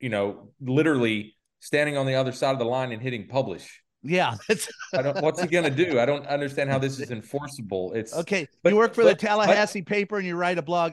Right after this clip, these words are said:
Speaker 2: W-, after you get done writing this today, just drive over into Alabama and file the blog and then come back. <laughs>
Speaker 1: All right, we'll put a dateline. We'll put a
Speaker 2: Yeah.
Speaker 1: dateline. Right, right.
Speaker 2: Yeah.
Speaker 1: No, I don't,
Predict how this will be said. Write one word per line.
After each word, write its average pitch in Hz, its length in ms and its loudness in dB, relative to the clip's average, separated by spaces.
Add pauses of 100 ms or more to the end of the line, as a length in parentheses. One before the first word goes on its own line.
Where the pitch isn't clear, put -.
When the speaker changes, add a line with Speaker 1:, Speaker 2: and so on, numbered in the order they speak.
Speaker 2:
W-, 165 360 -14
after 220 260 0
you 208 80 -4
get 190 160 -2
done 190 180 -2
writing 180 240 -2
this 160 160 -8
today, 165 200 -2
just 220 200 -6
drive 208 280 2
over 170 260 2
into 156 140 0
Alabama 143 460 -2
and 127 200 -8
file 156 340 2
the 147 60 0
blog 131 300 -2
and 127 100 -8
then 127 80 -10
come 123 160 -10
back. 104 280 -6 (120)
<laughs> - 120 -20
Speaker 1:
All 180 80 -4 (200)
right, 190 80 2
we'll 175 120 2
put 175 180 0
a 147 40 2
dateline. 117 440 2
We'll 127 140 -4
put 143 120 -6
a 131 40 0 (220)
Speaker 2:
Yeah. 180 220 0
Speaker 1:
dateline. 92 180 -10 (160)
Right, - 140 -6
right. 123 160 2
Speaker 2:
Yeah. 208 80 2 (400)
Speaker 1:
No, 156 140 0
I 160 140 4
don't, 160 200 4